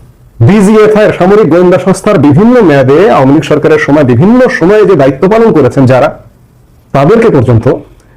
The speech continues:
বিচারের আওতায় আনা হয়েছে। লেফটেন্যান্ট জেনারেল, মেজর জেনারেল, ব্রিগেডিয়ার জেনারেল, কর্নেল, লেফটেন্যান্ট কর্নেল পদমর্যাদার।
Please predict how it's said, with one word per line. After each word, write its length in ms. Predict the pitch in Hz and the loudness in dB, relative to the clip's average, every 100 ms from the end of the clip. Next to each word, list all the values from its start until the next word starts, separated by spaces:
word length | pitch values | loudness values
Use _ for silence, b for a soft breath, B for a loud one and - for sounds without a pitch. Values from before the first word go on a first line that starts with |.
| b | b
বিচারের 360 | 185 175 139 | 0 0 0
আওতায় 280 | 120 117 120 | 0 -2 -2
আনা 120 | 113 | 0
হয়েছে। 320 | 113 117 110 | 0 -2 0
লেফটেন্যান্ট 400 | 123 135 139 131 | -2 -2 -2 0
জেনারেল, 280 | 123 123 120 | 0 0 0
মেজর 280 | 113 123 175 | 0 0 0
জেনারেল, 380 | 143 139 127 117 B B B | 0 0 0 -2 B B B
ব্রিগেডিয়ার 480 | 117 143 196 240 165 | 0 2 2 2 2
জেনারেল, 320 | 147 135 127 | 0 0 0
কর্নেল, 400 | 120 180 220 165 | 0 0 2 2
লেফটেন্যান্ট 460 | 135 131 196 220 185 | 0 0 0 0 0
কর্নেল 260 | 156 151 | 0 0
পদমর্যাদার। 680 | 143 135 147 127 117 110 | 0 0 0 0 0 -2